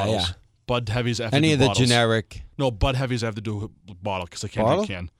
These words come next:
Speaker 2: Oh, no? Not on the Buds?
Speaker 1: No,
Speaker 2: Oh.
Speaker 1: not the Bud Heavies.
Speaker 2: I like me some Bud Heavies.
Speaker 1: No, I
Speaker 2: Those
Speaker 1: haven't
Speaker 2: are
Speaker 1: drank
Speaker 2: good.
Speaker 1: those in a long time.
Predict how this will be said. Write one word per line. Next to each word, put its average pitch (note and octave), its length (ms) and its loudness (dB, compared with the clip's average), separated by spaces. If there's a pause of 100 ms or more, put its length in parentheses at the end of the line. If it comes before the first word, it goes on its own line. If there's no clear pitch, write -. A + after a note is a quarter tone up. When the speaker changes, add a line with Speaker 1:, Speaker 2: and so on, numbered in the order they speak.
(120)
Speaker 2:
Oh, G#2+ 120 -4
no? D#3 480 -2
Not C3 120 -4
on D3 100 -2
the D3 60 -2
Buds? D#3+ 500 -4
Speaker 1:
No, G#2+ 140 -10
Speaker 2:
Oh. G2 60 -8
Speaker 1:
not - 180 -2
the G2+ 80 -4
Bud G2 160 -10
Heavies. F2+ 360 -12 (220)
Speaker 2:
I G2 60 -2
like G#2 240 0
me F2+ 140 0
some E2+ 220 -4
Bud E2+ 180 0
Heavies. F#2 420 0
Speaker 1:
No, G#2+ 80 -8
I G#2 40 -8
Speaker 2:
Those F2+ 80 -12 (220)
Speaker 1:
haven't - 80 -4
Speaker 2:
are F#2+ 60 -2
Speaker 1:
drank F#2 160 -4
Speaker 2:
good. F#2 220 -2
Speaker 1:
those F2+ 100 -10
in F2+ 60 -16
a F2 40 -16
long F2+ 180 -16
time. F2 280 -20